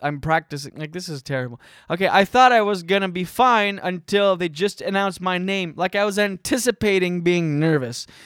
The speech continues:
I thought I would be fine until they, uh, just announced my name.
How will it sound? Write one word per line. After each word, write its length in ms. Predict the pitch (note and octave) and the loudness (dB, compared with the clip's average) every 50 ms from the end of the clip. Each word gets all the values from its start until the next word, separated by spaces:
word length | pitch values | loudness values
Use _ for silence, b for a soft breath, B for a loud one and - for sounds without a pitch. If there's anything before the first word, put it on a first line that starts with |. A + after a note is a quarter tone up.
| B B B B | B B B B
I 80 | E3+ | -2
thought 160 | F3+ B3 D4+ | 2 4 6
I 60 | D#4+ D4+ | 6 6
would 100 | C#4+ B3 | 4 4
be 80 | C4+ | -4
fine 380 | A3 - - C#4+ C#4+ C4 A#3+ A3 | -6 4 6 6 6 6 2 0
until 360 | G#3 G3 - - G#3 G#3 G#3 | -2 -6 -2 0 0 2 2
they, 300 | G3 G3 G3 G3+ G3 - | 2 2 2 2 2 0
uh, 160 | - - F3 | 0 -4 -4
just 300 | E3+ D#3+ G#3+ A#3 - - | -2 -2 -2 -4 -2 -2
announced 320 | A3 G#3 G#3 G#3+ G#3 - G3 | -2 -2 0 -2 -4 -4 -4
my 140 | F#3+ F#3 | -4 -2
name. 480 | F3 F3+ F#3+ F#3 F3+ E3+ E3+ E3 D#3+ D#3+ | -2 -2 0 0 0 0 -2 -2 -4 -8